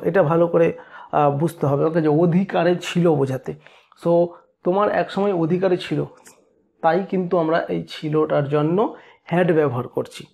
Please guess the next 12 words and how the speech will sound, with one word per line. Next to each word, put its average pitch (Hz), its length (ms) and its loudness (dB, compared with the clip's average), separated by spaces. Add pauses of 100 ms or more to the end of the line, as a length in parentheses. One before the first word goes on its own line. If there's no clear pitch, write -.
(420)
অধিকারে 185 400 4
থাকা 147 300 -2
অর্থে। 143 260 0
So 139 160 -2
এটা 170 180 2
হবে 190 280 2
যে 185 200 0 (580)
you 165 340 2 (2250)
had 160 320 0 (520)
a 160 100 0 (160)
dog, 127 220 -2 (3000)
you 190 80 2